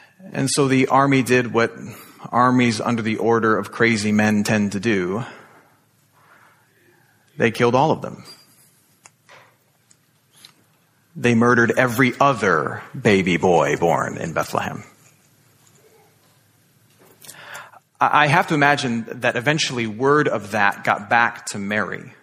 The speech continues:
And, and I can't even imagine what she felt when she heard of this.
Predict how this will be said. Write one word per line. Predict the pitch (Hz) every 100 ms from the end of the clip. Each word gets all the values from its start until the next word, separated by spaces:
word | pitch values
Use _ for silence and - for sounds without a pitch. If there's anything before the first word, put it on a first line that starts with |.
| _ _ _ _ _ _ - - _ _ _ - - _
And, | - 123
and | - 123
I | 127
can't | - 170 160
even | 127
imagine | 117 110 131 120 117 110
what | 117 113 - - - -
she | - 113
felt | - - 185 117 -
when | 110
she | 104 - 110
heard | - 170 127 92 92 - - -
of | 110 98
this. | -